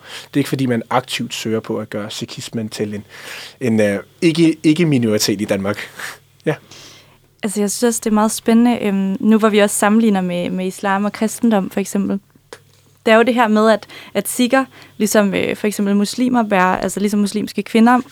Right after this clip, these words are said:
Speaker 2: kan bære et slør, øhm, eller en turban, eller sådan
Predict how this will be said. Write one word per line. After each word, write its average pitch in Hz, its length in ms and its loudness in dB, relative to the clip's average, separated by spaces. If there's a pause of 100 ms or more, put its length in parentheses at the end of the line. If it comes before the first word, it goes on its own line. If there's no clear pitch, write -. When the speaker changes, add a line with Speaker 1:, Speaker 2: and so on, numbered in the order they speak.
(140)
Speaker 2:
kan 196 340 -2
bære 180 200 0
et 175 100 -4
slør, 262 340 0 (600)
øhm, 180 540 4
eller 240 200 6
en 247 100 6
turban, 233 420 4 (640)
eller 185 200 2
sådan 170 280 -4